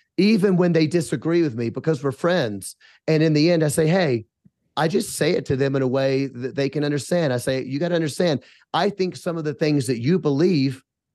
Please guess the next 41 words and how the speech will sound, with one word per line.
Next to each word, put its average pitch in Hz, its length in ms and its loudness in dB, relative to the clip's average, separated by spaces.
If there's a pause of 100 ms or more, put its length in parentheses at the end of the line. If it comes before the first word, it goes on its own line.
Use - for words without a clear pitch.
(340)
are 151 140 2
really 185 360 2
bad. 156 420 -2
In 117 100 -6
fact, 156 260 -4
some 180 180 -2
of 202 80 0
them 156 140 0
I 139 60 0
think 160 200 -4
are 160 100 -6
evil. 143 520 0 (320)
But 170 120 2
I, 180 160 0 (120)
I 190 120 2
look 202 220 -2
past 180 320 -4
that 139 160 -6
because 147 240 -6
I, 143 200 -2
I 139 280 0
love 135 260 0
you 160 80 0
as 151 120 -2
a 156 40 -2
friend, 151 420 -2 (280)
and 143 160 0
you're 180 220 2
gonna 185 160 2
think 170 200 -2
the 156 120 -2
same 147 260 0
thing 143 200 0
about 135 280 -2
me. 135 400 -2
So - 180 -10
let's 170 220 -2
just 175 140 -4
have 175 160 0
a - 20 -4
discussion 151 600 -2